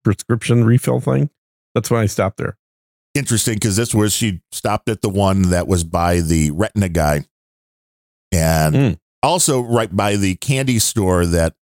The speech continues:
Speaker 2: my mom prefers C's candy. I'm like, "It really isn't any better than the,
Speaker 1: Mm-hmm.
Speaker 2: uh, the other brands, you know, Fannie Mae or whatever." And it is
Speaker 1: Mm-hmm.
Speaker 2: pretty good.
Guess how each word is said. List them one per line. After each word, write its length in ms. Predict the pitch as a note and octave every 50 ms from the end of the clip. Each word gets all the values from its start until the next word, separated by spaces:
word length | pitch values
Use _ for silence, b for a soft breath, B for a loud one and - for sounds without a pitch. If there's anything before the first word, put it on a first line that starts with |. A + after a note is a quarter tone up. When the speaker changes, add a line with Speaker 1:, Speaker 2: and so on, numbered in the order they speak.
| _ -
Speaker 2:
my 140 | G2 F#2 F2+
mom 600 | F2 F2 F2+ F2+ F2+ F2+ F2+ F2+ F2+ F2+ E2+ D#2+ - _ _ _ _
prefers 640 | - D3 A2+ - - - A#2+ G#2+ G#2 G2+ F#2+ E2 - - -
C's 500 | - - - C#3+ C#3+ D3 C#3 C3 G#2+ F#2
candy. 380 | - - G#2+ F2 E2+ E2 D#2 E2
I'm 80 | E2+
like, 180 | F2 E2+ D#2+ -
"It 120 | A#2 - - _ -
really 320 | G#2+ G2 G#2 A#2+ A#2 G#2+
isn't 240 | G2+ F#2+ G2 F#2 F#2
any 180 | G2 G#2 G#2 G2
better 440 | D#2+ - F2+ F2+ F#2 F#2 F#2 F#2
than 360 | F2 E2 E2+ E2 D#2+ D#2+ D2 - _ _ _ _ _ _ _ _ _ _ _ _ _ _ -
the, 380 | D#2+ E2 E2 E2 E2 D#2+ D#2+ D#2+ G#2+ F#2+ D#2
Speaker 1:
Mm-hmm. 80 | C2+
Speaker 2:
uh, 140 | C2 C2 B1 - - _ _ _ _ _ -
the 140 | A2+ B2 B2
other 180 | C#3 C#3 B2
brands, 720 | G#2 F2+ E2+ G2+ G#2 G#2 G#2 G#2 G#2+ G#2+ G#2+ G#2+ G#2+ G2 F#2+
you 80 | G#2
know, 60 | F#2 F2
Fannie 340 | - - G#2 G2 G2 G2
Mae 580 | F#2 F2 F2+ F2 F2 F2+ F2 F2 F2 F2 F2+ F2
or 200 | D#2+ D2+ D2 D2+
whatever." 520 | D#2 D#2 D2+ D#2 D2 C#2+ C#2+ D2+ C#2+ C#2 - _ _ _ _ _ _ _ _ _ _ _ _ _ _ _ _ _ _ _ -
And 100 | D3+ D#3+
it 100 | E3+ A2+
is 100 | A2+ -
Speaker 1:
Mm-hmm. 80 | F#2+ F2
Speaker 2:
pretty 180 | D3+ C#3+ A2+ A2
good. 240 | G2 F#2+ C2+ A1+